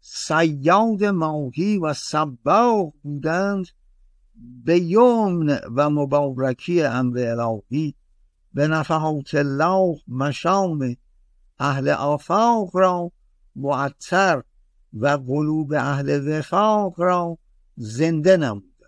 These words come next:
فاعتبروا یا احباء الله و امناءه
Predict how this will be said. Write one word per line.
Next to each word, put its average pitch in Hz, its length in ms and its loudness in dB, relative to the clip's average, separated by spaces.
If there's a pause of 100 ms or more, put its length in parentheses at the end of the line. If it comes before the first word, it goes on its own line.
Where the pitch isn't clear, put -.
(840)
فاعتبروا 190 1080 2 (460)
یا 156 460 2 (160)
احباء 131 760 -2
الله 110 540 -4 (160)
و 160 400 2
امناءه 147 1200 -2